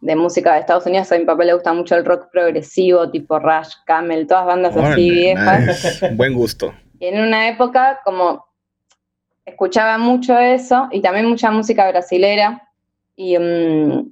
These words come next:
Speaker 1: y después como no me sentía tan conectada con todo el mundo del rock, como ahí sentí que empecé a despegarme un poco de eso, y de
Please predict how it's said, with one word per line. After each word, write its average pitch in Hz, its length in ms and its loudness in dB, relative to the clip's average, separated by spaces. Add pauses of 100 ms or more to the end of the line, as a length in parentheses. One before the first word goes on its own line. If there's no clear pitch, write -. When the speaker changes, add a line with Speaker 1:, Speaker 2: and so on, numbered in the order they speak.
Speaker 1:
y 175 80 -2
después 233 200 0
como 233 200 0
no 202 100 0
me 220 80 0
sentía 214 280 0
tan 202 160 0
conectada 185 460 0
con 170 160 -4
todo 170 100 4
el 175 60 -2
mundo 185 280 0
del 175 160 2
rock, 202 400 -2 (580)
como 180 180 -4
ahí 175 180 0
sentí 196 300 0
que 190 60 0
empecé 185 260 0
a 180 60 4
despegarme 185 600 0
un 185 120 -6
poco 190 300 0
de 190 320 2
eso, 208 400 2
y 175 120 -2
de 147 340 0